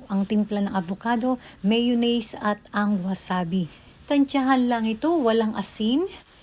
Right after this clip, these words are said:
So ito ay pwede niyong lagyan ng paminta, paanghang. So dito lang sa dalawang avocado ay busog na busog ka na. Hindi ko pa maubos ito, guys.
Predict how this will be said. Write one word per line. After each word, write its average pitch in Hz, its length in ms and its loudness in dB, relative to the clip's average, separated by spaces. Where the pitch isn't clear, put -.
So - 160 0
ito 330 160 2
ay 330 160 4
pwede 262 240 0
niyong 262 160 2
lagyan 214 400 -2
ng - 0 -
paminta, 254 640 0
paanghang. 262 720 0
So - 160 -6
dito 269 240 0
lang 262 240 2
sa 233 240 2
dalawang 214 400 0
avocado 196 560 -2
ay 196 80 4
busog 202 480 0
na 339 80 2
busog 262 320 -2
ka 226 160 -2
na. 233 80 0
Hindi 214 240 2
ko - 80 -4
pa 233 160 0
maubos 240 480 -2
ito, 226 160 -8
guys. 185 480 -2